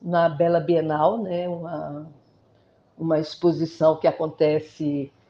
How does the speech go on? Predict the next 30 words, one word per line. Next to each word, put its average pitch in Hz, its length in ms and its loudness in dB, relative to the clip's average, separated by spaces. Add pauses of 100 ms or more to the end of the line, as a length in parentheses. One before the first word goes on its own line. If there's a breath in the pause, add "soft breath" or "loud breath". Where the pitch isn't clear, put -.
(120)
entre 160 280 2
a 160 40 6
Europa 156 480 4
e 160 40 4
a 151 40 4
Ameri-, 151 440 -2
América 151 480 0
Latina. 175 880 -2 (420)
É, 156 840 -2 (320)
ela 165 180 2
tá 156 160 2
agora 151 360 4
no 156 140 -2
Centro 156 280 -4
Culturais 151 380 0
dos 151 160 -12
Correios 156 460 0
do 156 100 -2
Rio 156 160 0
de 147 80 -8
Janeiro 165 720 2 (760)
e, 175 840 0
e 180 60 -14
vai 190 160 4
ficar 185 300 2
até 208 280 2
dia 202 240 6
nove 185 360 0
de 180 160 -12
janeiro. 165 640 2